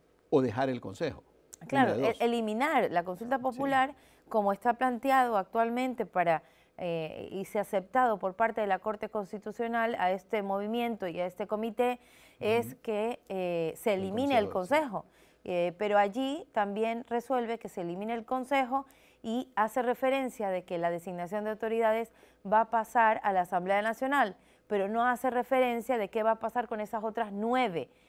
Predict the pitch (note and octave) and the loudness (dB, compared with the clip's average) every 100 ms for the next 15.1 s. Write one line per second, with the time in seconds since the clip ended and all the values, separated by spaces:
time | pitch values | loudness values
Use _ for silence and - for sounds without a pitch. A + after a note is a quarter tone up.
0 | _ _ A3+ A#3+ C4 C4 C4 C#4 D4 - | _ _ -4 0 2 2 4 4 2 -4
1 | - G#3 G3+ G3 G3 G#3 G3 F#3+ A#3 G3 | -6 0 2 0 -2 -4 -4 -4 0 0
2 | D3+ - _ _ _ - G#3+ A#3+ B3+ C4 | -2 -14 _ _ _ -8 0 2 4 2
3 | C4 B3+ C4+ B3+ C4+ - - _ _ _ | -2 -2 -2 -2 -4 -8 -18 _ _ _
4 | B3+ B3 C4+ G#3 G3+ A3+ A3+ A3 A3 B3 | 2 2 0 -4 -4 -4 -4 -2 4 4
5 | B3 A#3 A#3+ A#3+ A3 G#3+ G#3+ G#3 G3+ A#3 | 4 0 0 0 0 -2 -4 -6 -4 -4
6 | A#3 A#3+ B3 B3 C4 - _ _ - G#3+ | -4 -2 0 0 -2 -10 _ _ -6 -4
7 | - G3 G3 A3+ A#3+ C4 C4 G3+ G3 G3+ | 0 0 2 4 4 0 -4 -2 -2 -2
8 | F#3 G3 G3 F#3+ A3+ G#3 A3+ A3+ A3+ G3+ | -4 -6 -8 -6 -6 -4 -2 -2 -4 -8
9 | F#3+ G#3 G3 A3 A#3 A#3+ - - _ G3+ | -4 -2 2 2 2 0 -8 -20 _ 2
10 | F#3+ G#3 B3 - F#3 - F#3+ G3+ A#3 A#3 | 4 4 0 0 -2 -2 0 4 4 4
11 | G3+ G#3 G3+ G#3 G3 G#3 G3+ G3 - B3+ | -2 -2 -2 -2 0 -2 -4 -6 0 0
12 | B3 - _ _ - B3+ C4 B3+ A#3 G#3+ | 0 -8 _ _ -2 0 2 2 0 -2
13 | A3 - A3 G3+ G#3+ - - B3 B3 B3 | -4 2 2 2 -6 -12 -2 0 0 0
14 | A#3 A#3+ - G#3 G3+ G#3+ F#3+ G#3+ G#3 G3 | 2 2 0 -4 -2 -6 -2 0 0 -2